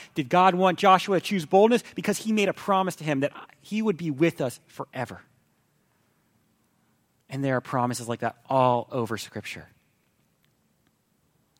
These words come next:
When we're feeling lonely, we can cling to that promise of Joshua, or the promise God made in Matthew chapter twenty-eight. The Lord promised that he would be with us always, even to the end of the age.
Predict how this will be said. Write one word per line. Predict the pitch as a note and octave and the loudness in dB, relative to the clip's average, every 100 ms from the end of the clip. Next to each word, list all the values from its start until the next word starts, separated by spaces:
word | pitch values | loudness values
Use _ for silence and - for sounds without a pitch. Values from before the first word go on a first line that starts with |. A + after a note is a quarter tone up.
| _ | _
When | C#3+ C3+ | -6 -6
we're | |
feeling | C3 C3 A#2+ A2+ G#2+ - _ _ _ _ | -4 -6 -6 -6 -10 -16 _ _ _ _
lonely, | - G#2+ C3 B2 G2+ F2 - _ _ _ _ _ _ _ - | -2 0 2 0 -6 -10 -20 _ _ _ _ _ _ _ -14
we | |
can | A2+ | -12
cling | - E3 | -6 -6
to | C#3+ | -2
that | C#3 - | -2 -2
promise | B2+ A#2+ A#2+ - | -6 -6 -8 -12
of | - A2 | -20 -18
Joshua, | - A2+ A2+ A2+ A2 | -6 -6 -6 -8 -2
or | C3+ B2 - - - _ _ _ _ _ _ _ | 0 0 -6 -20 -20 _ _ _ _ _ _ _
the | D3+ C3 | -2 0
promise | D#3 D3 C#3+ | -2 -2 -2
God | - C#3+ C3+ | -2 0 0
made | C#3 C3+ | -2 -4
in | C3+ B2 A2+ - _ - | -6 -8 -8 -12 _ -4
Matthew | C#3+ D3+ E3 | 0 0 -2
chapter | D#3 C3 C3+ | -4 -6 -8
twenty-eight. | - C#3 C3 A#2 - | -6 -4 -4 -6 -8
The | |
Lord | A#2+ C#3 C3+ | -6 -2 -2
promised | - D3+ C3+ B2 | -2 -2 -2 -4
that | B2 | -8
he | - F#3+ | -4 -4
would | C#3+ | -2
be | C#3 | -2
with | C#3 D3+ | 0 0
us | C#3 - | -4 -2
always, | D#3+ D3+ D3+ C#3+ C3 | 2 4 4 2 -2
even | E3 D#3 C#3+ C3 | -8 -8 -6 -8
to | C#3 | -10
the | C#3 | -12
end | B2 | -10
of | A2+ | -10
the | A#2 G2+ | -12 -16
age. | G#2 G2 - | -16 -16 -18